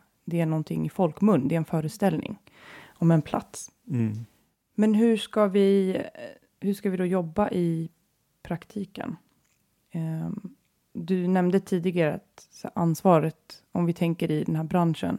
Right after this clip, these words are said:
Speaker 1: läggs på stadsplanerare, arkitekter. Hur ska vi möta de här utmaningarna?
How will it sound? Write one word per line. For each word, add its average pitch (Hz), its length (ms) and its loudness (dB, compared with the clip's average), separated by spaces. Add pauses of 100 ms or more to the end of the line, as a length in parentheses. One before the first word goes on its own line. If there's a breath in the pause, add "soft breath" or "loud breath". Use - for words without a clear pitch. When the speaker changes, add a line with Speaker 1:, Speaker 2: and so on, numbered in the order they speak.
(140)
Speaker 1:
läggs 170 340 -2
på - 340 -4
stadsplanerare, 180 1080 0
arkitekter. 175 840 -6 (1400 soft breath)
Hur 202 160 0
ska 202 200 0
vi 175 440 2 (1600 loud breath)
möta 190 640 4
de 160 140 2
här 160 240 -2
utmaningarna? 202 920 2